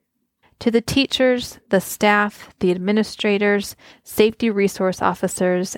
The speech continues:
and police departments who protected and served us that day,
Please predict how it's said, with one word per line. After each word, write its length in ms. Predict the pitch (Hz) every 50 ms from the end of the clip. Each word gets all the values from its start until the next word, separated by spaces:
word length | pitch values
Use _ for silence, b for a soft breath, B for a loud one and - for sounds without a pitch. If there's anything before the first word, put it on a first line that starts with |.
| -
and 180 | 202 185 180 185
police 420 | - - 196 185 185 190 202 - -
departments 640 | - 208 - - 185 175 - 196 185 214 - -
who 60 | -
protected 600 | - - 185 175 - - 202 190 - - 208 214
and 160 | 202 185 180
served 320 | - - - 180 175 - -
us 180 | 170 175 -
that 300 | - - - - - - -
day, 380 | 185 165 156 156 170 180 -